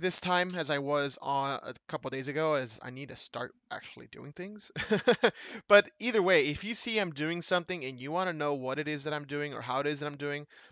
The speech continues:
by all means, m-, go ahead and ask me on, on the comments, and I will walk you through it. I have no problem with it. Okay, so this, I wanna see if one of the, the Ne-, old Nevada bridges works for that. Well, not Nevada, but Arizona,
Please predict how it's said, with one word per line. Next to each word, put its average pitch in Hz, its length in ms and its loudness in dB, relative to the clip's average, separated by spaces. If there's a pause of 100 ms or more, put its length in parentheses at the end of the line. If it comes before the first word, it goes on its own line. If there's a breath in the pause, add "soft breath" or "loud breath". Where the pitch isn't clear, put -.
by 190 140 10
all 247 120 8
means, 147 320 -2
m-, 120 100 -16 (440)
go 208 100 4
ahead 254 120 4
and 151 120 -2
ask 151 220 0
me 165 80 -4
on, 139 160 -4
on 131 140 -2
the 127 60 -10
comments, 147 380 -2
and 135 180 -6
I 139 100 -2
will 123 280 -6 (220)
walk 131 260 -6
you 156 80 -12
through 139 220 -8
it. - 140 -12 (1160)
I 127 40 -16
have - 80 -16 (120)
no 127 380 -8
problem 117 400 -6
with 98 160 -16
it. - 120 -14 (2250)
Okay, - 200 -18
so 110 200 -10
this, 170 280 -6
I 143 60 -2
wanna 202 200 -8
see 185 220 -8
if - 180 -18
one 156 120 -14
of 151 100 -10
the, 127 80 -10
the 98 260 -18
Ne-, 127 220 -14
old 143 260 -10
Nevada 113 400 -10
bridges - 420 -14
works - 260 -16
for - 100 -16
that. - 160 -14 (420 soft breath)
Well, 151 100 -4
not 170 160 0
Nevada, 143 480 -2
but - 200 -10
Arizona, 123 720 -10